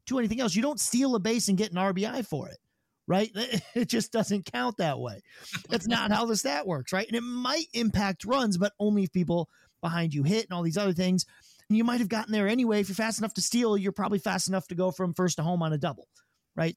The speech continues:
With a guy like Luis Arias, a guy like Jeff McNeil, I want it to be in the top four or five spots in the lineup. I want it to be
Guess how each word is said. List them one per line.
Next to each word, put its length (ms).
With 140
a 60
guy 240
like 200
Luis 340
Arias, 640
a 100
guy 200
like 200
Jeff 260
McNeil, 560
I 40
want 260
it 80
to 80
be 160
in 100
the 80
top 400
four 220
or 40
five 240
spots 360
in 60
the 60
lineup. 420
I 60
want 320
it 100
to 80
be 320